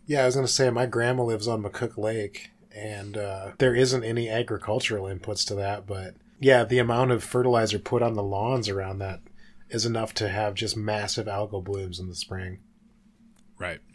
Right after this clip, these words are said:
Speaker 2: Yeah.
Speaker 1: Which now the zebra
Speaker 2: Um,
Speaker 1: mussels are sort of helping out with, so.
Speaker 2: And so, just to spoil the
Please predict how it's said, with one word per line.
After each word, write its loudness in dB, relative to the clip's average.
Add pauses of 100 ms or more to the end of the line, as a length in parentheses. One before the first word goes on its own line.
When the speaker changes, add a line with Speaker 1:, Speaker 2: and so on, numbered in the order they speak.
(920)
Speaker 2:
Yeah. 0 (120)
Speaker 1:
Which 8
now 8
the 4
zebra 6
Speaker 2:
Um, 6
Speaker 1:
mussels -2
are -8
sort -2
of -8
helping -6
out -4
with, -12
so. -12 (1800)
Speaker 2:
And -2
so, 4
just 0
to 2
spoil 2
the -6